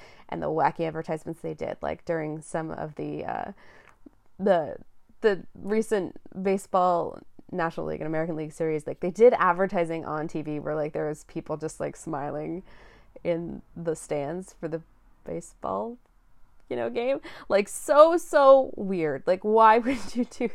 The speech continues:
that? Um, and it's funny, a lot of people were talking about how, online, at least people I know, uh, were talking about how many times they had seen the trailer for Smile in the theater, and they're just like, "Oh my God, that looks terrible."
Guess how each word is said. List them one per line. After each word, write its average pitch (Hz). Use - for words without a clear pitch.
that? -
Um, 185
and 233
it's 254
funny, 277
a 226
lot 220
of 269
people 254
were 220
talking 202
about 185
how, 175
online, 165
at 160
least 160
people 170
I 160
know, 147
uh, 156
were 196
talking 247
about 220
how 208
many 202
times 190
they 190
had 190
seen 214
the 180
trailer 202
for 185
Smile 175
in 175
the 165
theater, 190
and 156
they're 165
just 160
like, -
"Oh 113
my 123
God, 104
that -
looks -
terrible." 190